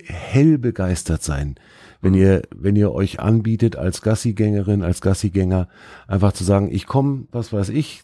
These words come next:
Speaker 1: zweimal die Woche, dreimal die Woche, ähm, such mir, äh, oder ihr gebt mir einen Hund, ich gehe mit dem spazieren.
Speaker 2: Mhm.
Speaker 1: Vielleicht finde ich da irgendeinen, den ich dann ein bisschen mehr betreuen möchte,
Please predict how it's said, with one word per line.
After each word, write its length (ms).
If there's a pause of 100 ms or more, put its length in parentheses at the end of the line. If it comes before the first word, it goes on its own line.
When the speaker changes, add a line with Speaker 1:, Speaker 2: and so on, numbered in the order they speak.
Speaker 1:
zweimal 400
die 160
Woche, 240
dreimal 400
die 160
Woche, 320 (580)
ähm, 580 (1400)
such 400
mir, 600
äh, 360
oder 220
ihr 220
gebt 260
mir 80
einen 220
Hund, 200
ich 160
gehe 140
mit 160
dem 140
spazieren. 640 (420)
Speaker 2:
Mhm. 240
Speaker 1:
Vielleicht 600
finde 640
ich 120
da 180
irgendeinen, 1000
den 180
ich 140
dann 180
ein 120
bisschen 380
mehr 180
betreuen 560
möchte, 420